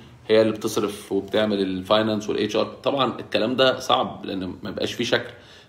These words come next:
فلو دخلت على ستارت اب على طول تشتغل فيها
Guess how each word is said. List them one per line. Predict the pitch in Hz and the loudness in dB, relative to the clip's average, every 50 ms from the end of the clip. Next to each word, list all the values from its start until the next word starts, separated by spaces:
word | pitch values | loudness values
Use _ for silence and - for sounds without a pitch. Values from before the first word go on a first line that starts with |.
| _ - | _ -10
فلو | - 92 90 | -6 -4 -2
دخلت | 87 - - 139 165 160 - | -2 2 2 2 2 4 2
على | 143 117 107 | 2 2 2
ستارت | - - 147 151 - - | 2 0 0 0 0 -2
اب | 135 - 110 | -4 -2 -2
على | 98 92 - | -2 -2 -2
طول | - 131 131 131 127 127 - - - - - _ - _ _ _ _ _ _ - | 0 2 2 2 0 -2 -8 -16 -20 -20 -20 _ -20 _ _ _ _ _ _ -10
تشتغل | - - - 123 123 135 123 110 | -6 0 2 4 4 6 4 2
فيها | - 123 123 127 110 113 113 | 2 -2 -4 -4 -4 -8 -10